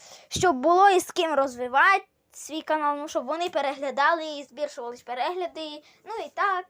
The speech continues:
е, канал, м, ну, може появитися у пошуку Ютуба, а далі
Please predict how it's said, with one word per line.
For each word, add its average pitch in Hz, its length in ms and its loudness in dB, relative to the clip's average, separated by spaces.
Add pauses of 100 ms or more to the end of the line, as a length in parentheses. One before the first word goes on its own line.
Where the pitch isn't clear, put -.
е, 269 200 -6
канал, 302 540 -4
м, 240 360 -10
ну, 339 160 -8
може 349 280 -4
появитися 277 880 -6 (240)
у 247 60 -20
пошуку 285 520 -6
Ютуба, 392 560 -2
а 294 80 0
далі 392 200 0